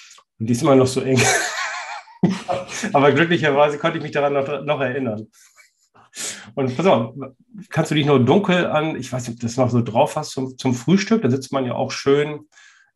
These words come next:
in diesem, kannst dich da dunkel dran erinnern, in diesem Raum, was du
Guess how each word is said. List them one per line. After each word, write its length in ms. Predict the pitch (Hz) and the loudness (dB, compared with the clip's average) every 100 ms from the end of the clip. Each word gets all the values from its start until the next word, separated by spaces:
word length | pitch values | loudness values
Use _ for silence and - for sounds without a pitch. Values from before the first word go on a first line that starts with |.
| _ | _
in 180 | - 127 | -8 -4
diesem, 400 | 123 120 131 131 135 | 0 0 -2 -4 -8
kannst 160 | - 127 | -10 -6
dich 60 | |
da 80 | 127 | -2
dunkel 300 | 120 143 156 | 0 0 0
dran 180 | 143 131 | 0 0
erinnern, 280 | 123 143 131 | 0 -2 -4
in 60 | |
diesem 220 | 120 117 120 | -4 0 0
Raum, 320 | 120 139 143 | 2 2 0
was 140 | 123 | -4
du 80 | 123 | -10